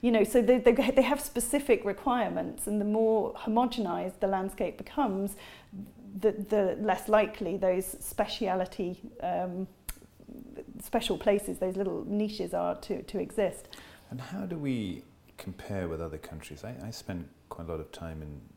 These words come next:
Speaker 2: German forests, and I'm, I'm always struck by how dead Irish forests appear when I come home. Uh, you know, the German forests are full of uh, insects,
Speaker 1: Mm.
Speaker 2: snakes,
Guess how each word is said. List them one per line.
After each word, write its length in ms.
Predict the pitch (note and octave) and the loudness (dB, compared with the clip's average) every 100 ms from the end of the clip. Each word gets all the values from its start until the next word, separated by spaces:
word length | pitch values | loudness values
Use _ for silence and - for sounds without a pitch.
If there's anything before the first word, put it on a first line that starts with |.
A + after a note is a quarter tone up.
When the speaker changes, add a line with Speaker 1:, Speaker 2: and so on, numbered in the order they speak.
| - | -10
Speaker 2:
German 340 | F#2 F#2+ D#2+ | -6 -6 -8
forests, 640 | - C#2+ C2+ C#2 - - | -10 -12 -12 -14 -16 -16
and 100 | D2+ | -14
I'm, 120 | D2+ C2+ | -12 -10
I'm 180 | F#2 | -6
always 200 | G2+ G#2 | -4 -4
struck 440 | F2+ - F#2 D#2+ - - _ - | -8 -10 -10 -10 -16 -20 _ -14
by 120 | E2+ | -12
how 160 | D#2+ F2 | -10 -10
dead 260 | D#2 F#2 F2+ | -4 -4 -2
Irish 340 | E2 D2+ - | -6 -10 -14
forests 540 | - D2+ D2 - - | -14 -14 -12 -14 -16
appear 400 | - - F2 D#2+ D2 - | -18 -10 -8 -6 -8 -14
when 120 | D#2+ | -14
I 60 | D#2+ | -12
come 240 | - F2 | -10 -10
home. 340 | D#2+ A2 C3+ C#2+ - - - - | -8 -6 -6 -10 -18 -20 -20 -16
Uh, 320 | D#2+ D#2+ D#2 - - | -12 -10 -12 -14 -14
you 80 | E2+ | -14
know, 60 | |
the 100 | E2 | -12
German 240 | E2 A2 G#2 | -8 -8 -8
forests 360 | - E2 - | -8 -10 -12
are 40 | - | -16
full 300 | - G2 F#2+ | -8 -6 -6
of 180 | D#2+ - - - - - - - _ _ _ _ - - - | -8 -12 -20 -20 -20 -20 -20 -20 _ _ _ _ -20 -18 -16
uh, 40 | D#2+ D2+ D2+ D2 D2 C#2+ | -14 -14 -16 -16 -18 -12
insects, 520 | - A#2+ - - - - | -6 -6 -6 -10 -10 -12
Speaker 1:
Mm. 220 | - A3+ | -8 -4
Speaker 2:
snakes, 680 | G#3 G3+ F#3+ - - - | -4 -4 -8 -12 -12 -14